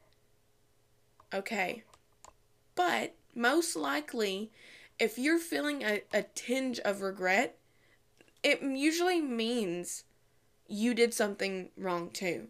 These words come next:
or you did something that didn't help the situation. Now, I'm not saying that maybe your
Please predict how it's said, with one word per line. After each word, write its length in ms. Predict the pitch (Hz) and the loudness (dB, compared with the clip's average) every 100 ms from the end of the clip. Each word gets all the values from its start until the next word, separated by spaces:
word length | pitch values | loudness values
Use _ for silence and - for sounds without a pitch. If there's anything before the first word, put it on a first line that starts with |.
| - | -8
or 320 | 196 190 185 | -2 0 -2
you 200 | 185 214 | -4 -4
did 200 | 220 214 | 0 0
something 500 | 208 196 202 190 180 - _ _ _ _ _ _ | 0 -2 -2 -6 -6 -12 _ _ _ _ _ _
that 220 | - 196 139 | 4 4 4
didn't 240 | 185 180 | 0 0
help 260 | 190 196 190 | 0 0 0
the 100 | 185 | -4
situation. 720 | 185 - - 98 220 - - - - - - | -4 -4 -6 -6 -6 -10 -10 -18 -20 -18 -8
Now, 160 | 233 269 | 2 4
I'm 80 | 302 | 4
not 180 | 277 - | 0 0
saying 300 | 220 220 220 | 0 0 0
that 180 | 202 | -2
maybe 540 | 208 196 220 214 208 - | 0 0 0 -2 -4 -8
your 720 | 185 185 190 208 208 202 208 | -8 -2 0 0 -2 -4 -8